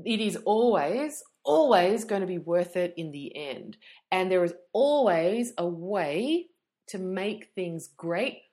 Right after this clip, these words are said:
for both you and your students. Now, it's true that some people simply will decide that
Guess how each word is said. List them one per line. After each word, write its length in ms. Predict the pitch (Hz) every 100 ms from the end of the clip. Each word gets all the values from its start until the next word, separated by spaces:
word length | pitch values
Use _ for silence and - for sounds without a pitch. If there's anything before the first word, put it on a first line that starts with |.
| _
for 120 | - 175
both 400 | 170 170 165 170
you 500 | 170 190 226 240 - -
and 420 | 190 190 196 190
your 180 | 175 160
students. 760 | 143 - 151 107 - - - - _ - - -
Now, 220 | 294 262
it's 260 | - 277 -
true 500 | - 349 370 277 240
that 220 | 214 - - -
some 240 | 277 302
people 300 | 285 254 254
simply 580 | 240 - 220 220 240 240
will 400 | 208 208 196 196
decide 840 | 196 196 - 175 180 185 185 160
that 540 | 165 160 156 156 156